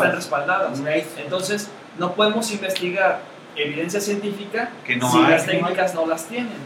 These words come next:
Speaker 1: Entonces,
Speaker 3: Claro.
Speaker 1: aquí procuramos acercarnos a los creadores de las diferentes técnicas y claro, si ustedes nos pueden apoyar con información porque nosotros
Speaker 2: Claro.
Speaker 1: no encontramos.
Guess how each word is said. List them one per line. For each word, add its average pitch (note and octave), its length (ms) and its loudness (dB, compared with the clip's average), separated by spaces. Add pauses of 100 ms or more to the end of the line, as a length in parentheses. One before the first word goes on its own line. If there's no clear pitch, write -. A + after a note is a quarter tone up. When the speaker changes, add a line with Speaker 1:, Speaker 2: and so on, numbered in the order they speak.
Speaker 1:
Entonces, F3 680 -6
Speaker 3:
Claro. D3 360 6
Speaker 1:
aquí G3 440 2 (320)
procuramos F3+ 540 2
acercarnos F3 580 -4
a D#3 80 0
los - 160 -6
creadores D#3+ 800 2
de D3 80 -4
las C#3 180 -2
diferentes C#3+ 420 -8
técnicas G3+ 540 -8 (300)
y C#3+ 80 -8
claro, G#3 280 4
si - 100 -8
ustedes F3+ 180 -6
nos G3+ 100 -4 (120)
pueden E3+ 280 0
apoyar D3 320 -2
con F#3+ 160 -10
información D3+ 560 -8
porque - 200 -6
nosotros - 340 -6
Speaker 2:
Claro. E3 180 -2
Speaker 1:
no F3+ 60 -4
encontramos. - 540 -6